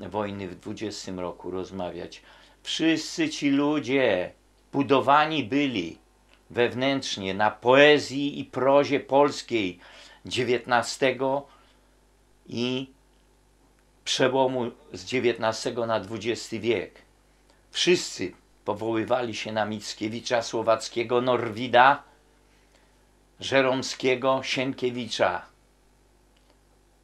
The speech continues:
Każdy mówił, że dzięki temu, że przeczytał trylogię, to przetrwał najgorsze chwile. Żaden z nich nie mówił o, o publicystach.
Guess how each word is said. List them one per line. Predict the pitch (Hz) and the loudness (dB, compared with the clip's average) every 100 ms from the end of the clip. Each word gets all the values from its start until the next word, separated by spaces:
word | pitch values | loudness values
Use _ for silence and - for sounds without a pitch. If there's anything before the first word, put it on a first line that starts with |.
| _ - | _ -2
Każdy | 147 160 120 107 135 | 6 8 6 2 2
mówił, | 135 110 101 92 85 _ _ _ _ _ _ | 2 -2 -4 -6 -8 _ _ _ _ _ _
że | 98 113 | -6 -4
dzięki | 104 135 123 120 | -2 -2 -4 -10
temu, | 110 131 123 107 | -2 -2 -2 -4
że | 117 | -6
przeczytał | - 117 - 123 101 104 98 _ _ _ _ _ | -6 -8 -8 -6 -2 -2 -2 _ _ _ _ _
trylogię, | - 123 127 123 107 90 110 113 113 - _ _ _ - | -4 -2 2 4 4 2 -2 -2 -6 -18 _ _ _ -6
to | 131 | -4
przetrwał | - - 131 113 - - 98 98 | -2 2 2 0 -6 0 0 0
najgorsze | 107 110 101 101 98 - 92 92 _ _ _ | -2 -2 0 -2 -2 -6 -8 -10 _ _ _
chwile. | - - 90 - - - _ _ _ _ _ _ _ _ - | -16 -10 -10 -10 -14 -18 _ _ _ _ _ _ _ _ -14
Żaden | 165 190 208 240 220 | 0 2 4 0 -2
z | 226 | -4
nich | 247 226 165 | -6 -6 -6
nie | 151 | -4
mówił | 117 113 104 101 87 - - - - | -2 -4 -4 -6 -8 -16 -20 -18 -4
o, | 120 - | -4 -2
o | 120 | -4
publicystach. | 180 147 165 160 - 202 - - - - - | 0 0 0 -4 -2 -2 -4 -8 -14 -16 -18